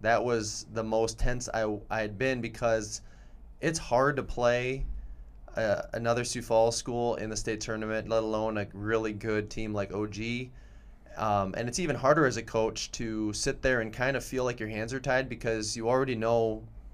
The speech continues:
what you're gonna see, and you've already scouted each other enough that you know the sets, you know the baseline out of bounds plays, you know what they're gonna try to do. Um,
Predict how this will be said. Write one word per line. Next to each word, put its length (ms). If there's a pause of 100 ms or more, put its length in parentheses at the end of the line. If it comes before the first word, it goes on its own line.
(100)
what 140
you're 120
gonna 180
see, 400 (600)
and 240
you've 120
already 220
scouted 520
each 120
other 260
enough 300
that 100
you 80
know 220
the 80
sets, 460
you 80
know 160
the 80
baseline 380
out 120
of 60
bounds 280
plays, 340
you 80
know 140
what 120
they're 120
gonna 180
try 200
to 80
do. 440 (640)
Um, 460